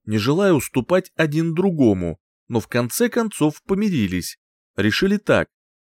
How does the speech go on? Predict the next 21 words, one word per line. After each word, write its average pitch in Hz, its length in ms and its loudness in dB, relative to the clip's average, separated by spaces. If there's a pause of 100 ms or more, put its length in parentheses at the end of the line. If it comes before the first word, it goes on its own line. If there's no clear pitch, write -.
(100)
кого 180 340 2
дева 196 300 2
Похьела 107 640 0
сама 127 400 0
изберет, 120 500 0 (360)
тому 160 320 0
ее 233 220 2
мужем 156 460 0
и 202 80 -2
быть. 123 420 -4 (400)
И 92 120 -6
поехали 180 600 2
дальше 104 500 -2
вместе. 101 720 -6 (540)
Вот 104 340 0
прибыли 151 420 2
они 98 480 -4
на 107 180 -2
двор 175 260 0
хозяйки 151 580 -2
Похьелы. 95 800 0